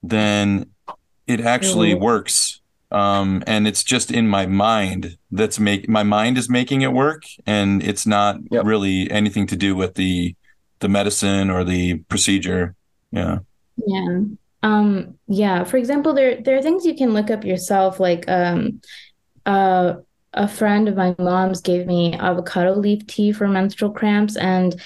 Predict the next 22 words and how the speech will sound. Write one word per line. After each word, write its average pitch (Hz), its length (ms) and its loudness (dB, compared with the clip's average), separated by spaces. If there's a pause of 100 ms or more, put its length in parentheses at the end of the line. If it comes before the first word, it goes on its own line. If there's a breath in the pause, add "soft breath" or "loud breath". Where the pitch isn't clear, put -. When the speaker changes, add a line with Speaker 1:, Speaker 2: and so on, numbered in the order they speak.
Speaker 3:
Huh. 226 140 -4 (160)
Speaker 2:
it 190 100 0
worked. 196 560 0
And 202 180 2
I 196 120 0
was 190 160 0
looking 180 580 0
it 185 140 0
up, 180 220 2
and 190 100 0
it 180 80 -4
turns 190 300 -2
out 180 260 0
that 175 200 2
it 175 140 -2
has 180 260 0
a 180 40 0
lot 175 200 2
of 175 100 0
magnesium 170 840 2
in 247 200 2
it, 262 220 0